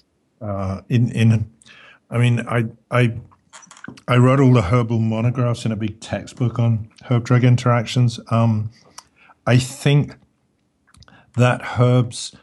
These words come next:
work, can work incredibly well to, um, complement and support necessary drug treatments. Um, and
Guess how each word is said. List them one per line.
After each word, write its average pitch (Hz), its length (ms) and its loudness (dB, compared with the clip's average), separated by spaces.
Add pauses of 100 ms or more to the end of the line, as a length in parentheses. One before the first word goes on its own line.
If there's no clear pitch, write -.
(880)
work, 120 480 0
can 127 280 2
work 123 360 0
incredibly 123 800 0
well 92 500 -8 (100)
to, 110 460 0 (500)
um, 104 420 -6
complement 127 840 2
and 113 180 -4
support 123 880 -2 (460)
necessary 117 680 0
drug 107 300 -4
treatments. 104 800 -6 (540)
Um, 101 560 -8 (1160)
and 117 800 -2